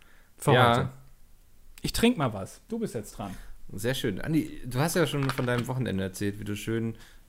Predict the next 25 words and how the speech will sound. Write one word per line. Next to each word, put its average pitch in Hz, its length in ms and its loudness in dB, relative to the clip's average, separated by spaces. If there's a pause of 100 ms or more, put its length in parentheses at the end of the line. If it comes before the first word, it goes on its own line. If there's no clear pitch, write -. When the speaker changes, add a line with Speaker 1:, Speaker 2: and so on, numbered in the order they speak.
Speaker 2:
ähm, 101 340 -4 (680)
Pastewka, 151 840 -4 (140)
heißt 143 240 -4
er, 170 80 2
Speaker 1:
Mhm. - 60 4
Speaker 2:
glaub 131 220 2
ich, 143 240 -6 (120)
äh, 113 60 -4
durchgebingt 107 720 -4
hast. 131 360 -6 (200)
Speaker 1:
Ja. 131 140 -2 (720)
Speaker 2:
Abgesehen 120 420 2
Speaker 1:
Ich 110 60 -2
Speaker 2:
von 117 120 0
Folge 107 280 0
vier, 135 220 -2
die 123 120 2
hat 113 100 0
dir 104 60 0
nicht 117 160 0
so 131 80 -10
gut 127 160 -8
gefallen. 120 560 -6 (180)
Speaker 1:
Ja. - 160 -2 (680)
Speaker 2:
Ähm, 101 380 -2